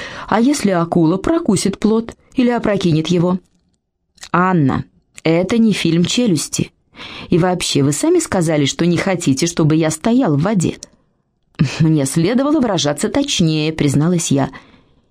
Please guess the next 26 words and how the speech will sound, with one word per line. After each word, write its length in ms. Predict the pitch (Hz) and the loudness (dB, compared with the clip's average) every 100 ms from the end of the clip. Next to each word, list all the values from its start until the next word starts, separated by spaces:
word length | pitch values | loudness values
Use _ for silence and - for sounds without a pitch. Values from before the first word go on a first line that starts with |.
| _ _ _ _ _ _ | _ _ _ _ _ _
«Если 340 | 180 196 - | 0 0 0
я 200 | 151 160 | 2 2
буду 240 | 160 165 147 | 2 2 2
ловить 380 | 151 185 156 - | 2 0 -2 -2
рыбу 340 | 147 185 151 127 | 0 2 2 0
с 80 | |
плота, 480 | - 156 160 226 262 311 _ _ - | 0 -2 0 0 0 -2 _ _ 0
нам 340 | 170 185 214 | 2 2 2
не 100 | 269 | 2
придётся 460 | 294 226 139 131 160 | 2 2 0 0 0
больше 300 | 147 143 180 | 0 0 0
голодать». 520 | 196 214 247 269 - _ _ _ _ _ _ _ _ | 0 2 0 -2 -6 _ _ _ _ _ _ _ _
При 200 | - 202 | -2 0
этих 240 | 196 185 - | 0 -2 -2
словах 500 | 190 190 233 247 - - - - - | 0 0 0 -2 -6 -12 -12 -10 -2
у 80 | 190 | 2
меня 200 | 233 285 | 2 2
в 60 | |
животе 360 | 247 254 254 262 | 0 0 0 0
заурчало, 640 | 226 247 254 - 269 185 | 0 0 -2 -2 0 0
и 120 | 147 | 2
я 280 | 151 160 175 | 2 2 0
почувствовала 640 | 196 190 - 180 - 156 160 | 0 -2 0 -2 0 0 0
себя 300 | - 160 160 | 0 0 0
собакой 480 | - 147 156 160 156 | 0 0 0 0 -2
Павлова, 500 | 190 190 147 - | 0 0 0 0